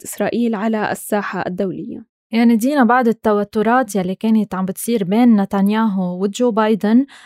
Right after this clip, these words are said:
Speaker 2: أجرى الرئيس الأمريكي وال-، ورئيس الوزراء الإسرائيلي مباحثات يوم الاثنين بحسب ما أعلن البيت الأبيض، وهي المرة الأولى منذ أكثر من شهر، آه، خصوصا وسط تزايد التوتر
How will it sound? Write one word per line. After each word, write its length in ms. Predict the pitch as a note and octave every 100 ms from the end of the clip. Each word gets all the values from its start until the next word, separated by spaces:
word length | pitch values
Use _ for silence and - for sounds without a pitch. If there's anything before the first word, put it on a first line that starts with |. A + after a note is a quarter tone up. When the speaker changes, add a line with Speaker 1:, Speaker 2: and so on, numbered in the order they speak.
| -
Speaker 2:
أجرى 320 | C#4 B3 A3+
الرئيس 360 | G3 G3+ A3 A3
الأمريكي 720 | G#3 G#3+ A3+ A3+ G#3+ - G#3+
وال-، 640 | A#3 C4 B3 A3+ G#3 G3
ورئيس 520 | F#3+ G#3 B3 C#4+ C4
الوزراء 440 | A3 G#3 A3+ G#3+ F#3+
الإسرائيلي 760 | F#3+ A3 - G#3+ G3+ A3 G#3+
مباحثات 680 | G3+ A3+ A#3+ G#3+ G#3 - G3+ G3 F#3+
يوم 260 | F#3+ A3+ A3+
الاثنين 500 | G3 - F#3+ A3 C#4 - - -
بحسب 340 | F3+ G#3 G3+
ما 120 | G3+ G#3
أعلن 320 | A3+ A3 G3
البيت 320 | F#3 G#3 A#3
الأبيض، 440 | G#3 G3+ A3 A#3+ A3+ - -
وهي 240 | C4 D#4+
المرة 400 | C#4+ B3+ D4+ D#4
الأولى 520 | C4 A3+ C#4 C#4 C4+ C#4+ - A3
منذ 320 | C4+ D#4 C#4
أكثر 400 | - C#4 - C4+
من 180 | A#3+ B3
شهر، 420 | A3+ C4+ A#3 F3+ - - - -
آه، 360 | G3 F#3+ F#3 F#3
خصوصا 500 | - D4 - A3+ A#3
وسط 320 | G3+ A#3+ -
تزايد 720 | G#3 G3 G#3 G3 C#4+ C#4+ F#3+
التوتر 760 | G3 - A3 A#3 - A3 G#3+ G#3